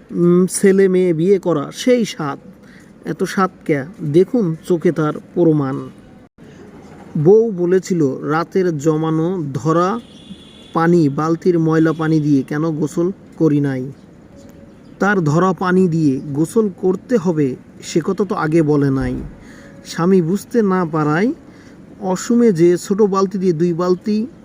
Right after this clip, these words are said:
পানি দিয়ে গোসল করে বের হয়ে আসার সাথে সাথে কথা কাটাকাটি শুরু করে দেয়। স্বামী কথা কাটাকাটির কারণে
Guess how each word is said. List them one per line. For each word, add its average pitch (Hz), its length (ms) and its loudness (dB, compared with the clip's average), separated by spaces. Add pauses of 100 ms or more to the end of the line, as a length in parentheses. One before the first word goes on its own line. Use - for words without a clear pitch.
(120)
পানি 180 220 0
দিয়ে 175 180 4
গোসল 165 360 -2
করে 202 220 2
বের 180 260 4
হয়ে 208 160 2
আসার 185 240 -4
সাথে 180 280 -8
সাথে 185 340 -2 (200)
কথা 170 240 -4
কাটাকাটি 170 580 -4 (480)
শুরু 175 260 2
করে 156 260 2
দেয়। 131 320 -4 (960)
স্বামী 185 580 2 (100)
কথা 214 240 -2
কাটাকাটির 226 600 -2
কারণে 175 340 -2